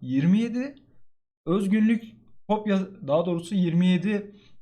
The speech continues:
özgünlük taşı basılmış şekilde. Yani bir kere çıkmıştır, yedi tane de basmıştır muhtemelen.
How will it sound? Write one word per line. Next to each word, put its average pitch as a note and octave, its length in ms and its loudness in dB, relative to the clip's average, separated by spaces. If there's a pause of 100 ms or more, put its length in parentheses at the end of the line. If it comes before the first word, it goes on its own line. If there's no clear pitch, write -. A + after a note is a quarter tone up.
(160)
özgünlük F3+ 460 4
taşı F3+ 280 -2
basılmış E3+ 400 0
şekilde. D3+ 680 -6 (440)
Yani D#3 160 -2
bir A3+ 120 -2
kere A3+ 220 0
çıkmıştır, A#3 420 -4
yedi G3 280 0
tane F#3+ 280 -2
de F3+ 140 -2
basmıştır F3 500 -2
muhtemelen. C3+ 600 -6